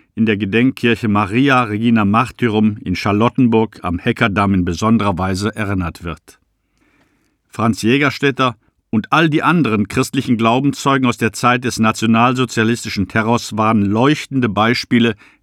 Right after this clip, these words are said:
in dunkler Zeit. Sie erinnern uns bis heute daran,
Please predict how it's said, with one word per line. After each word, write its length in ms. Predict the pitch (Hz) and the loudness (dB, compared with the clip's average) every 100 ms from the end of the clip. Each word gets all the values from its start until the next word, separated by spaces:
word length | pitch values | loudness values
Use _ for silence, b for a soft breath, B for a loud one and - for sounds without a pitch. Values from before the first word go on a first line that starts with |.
| - | -4
in 280 | 95 85 98 | -4 -2 0
dunkler 500 | 113 113 - 107 - | 2 2 0 -4 -4
Zeit. 500 | - 92 73 - _ _ _ _ _ _ _ _ _ _ _ _ | -6 -6 -6 -14 _ _ _ _ _ _ _ _ _ _ _ _
Sie 140 | - 110 | -4 -2
erinnern 320 | 123 165 151 | 2 2 2
uns 240 | 139 - | 2 0
bis 320 | - 139 - | -6 -6 -6
heute 300 | 135 143 117 | -2 -2 -2
daran, 340 | 98 98 104 | -4 -2 -4